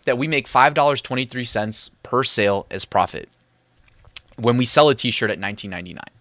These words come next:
So I do five point two three divided by nineteen point nine nine,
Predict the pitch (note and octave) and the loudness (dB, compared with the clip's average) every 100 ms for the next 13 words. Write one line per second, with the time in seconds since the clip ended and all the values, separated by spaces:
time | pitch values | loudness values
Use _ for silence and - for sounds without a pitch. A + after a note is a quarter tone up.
0 | - - - - B2+ C3 B2 - B2 D3+ | -20 -20 -20 0 6 6 4 6 6 6
1 | F#3+ E3+ - E3+ D3 A2+ G#2 G#2+ - G#2 | 0 -4 -4 -4 -2 -2 -2 -8 -10 0
2 | G#2+ G#2 F#2+ G2 G2+ A2+ - C#3 B2+ C3 | 2 2 -4 -6 -6 -6 -6 -8 -6 -6
3 | A2+ G#2+ B2+ A#2+ G2 | -4 -4 -2 -4 -4